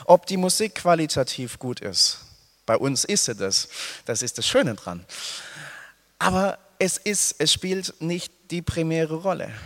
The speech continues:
Es geht nicht darum, in erster Linie, ob uns der Lobpreis was bringt,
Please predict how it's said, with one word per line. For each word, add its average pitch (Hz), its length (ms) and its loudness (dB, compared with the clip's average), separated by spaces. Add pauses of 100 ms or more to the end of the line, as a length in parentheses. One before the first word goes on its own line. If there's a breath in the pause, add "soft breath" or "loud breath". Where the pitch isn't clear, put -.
(100)
Es - 200 -2
geht 185 240 -2
nicht 202 280 -4
darum, 180 500 2
in 170 260 -4
erster 190 340 4
Linie, 170 440 -2
ob - 220 4
uns 226 440 6
der 160 140 6
Lobpreis 143 800 2
was 117 260 0
bringt, 107 560 -4